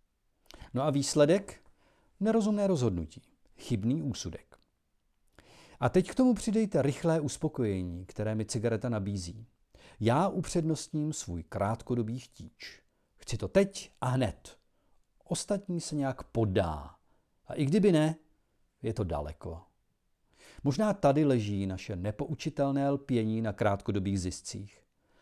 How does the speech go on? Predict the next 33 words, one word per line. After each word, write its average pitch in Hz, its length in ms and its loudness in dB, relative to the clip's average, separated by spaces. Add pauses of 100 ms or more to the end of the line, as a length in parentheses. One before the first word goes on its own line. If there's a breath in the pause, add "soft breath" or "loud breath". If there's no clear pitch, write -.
(280 soft breath)
Rozhodování 170 680 6
na 135 120 4
základě 135 420 4
dlouhodobého 143 640 6
pohledu 120 560 2 (200 soft breath)
se - 140 -6
všemi 117 260 0
pozitivními 147 760 2
i 101 120 -2
negativními 147 680 0
důsledky 147 600 -2
není 131 340 2
jaksi 110 320 -2
v 101 60 -4
módě. 90 420 -6 (840 loud breath)
Ne, 143 100 2
že 165 120 6
by 151 80 2
se 151 140 -2
o 139 60 0
něm 135 220 4
nemluvilo 147 500 6
jako 107 220 2
o 113 60 -4
správném 113 500 0
přístupu, 135 600 -4 (640)
ale 120 140 0
mluvením 123 840 2 (160)
jsme - 280 -6
ještě 123 300 -4
nikdy 104 400 0
nic 98 280 -2
neudělali. 85 600 -8